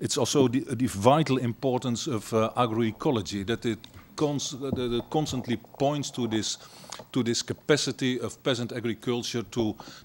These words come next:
to dynamize the systems, to, uh, be innovative, to develop it further. Uh,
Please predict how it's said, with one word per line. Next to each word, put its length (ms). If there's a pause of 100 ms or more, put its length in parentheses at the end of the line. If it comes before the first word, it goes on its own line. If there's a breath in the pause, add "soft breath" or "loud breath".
to 100
dynamize 840
the 80
systems, 480
to, 380
uh, 40
be 340
innovative, 720
to 160
develop 440
it 120
further. 480 (560 loud breath)
Uh, 320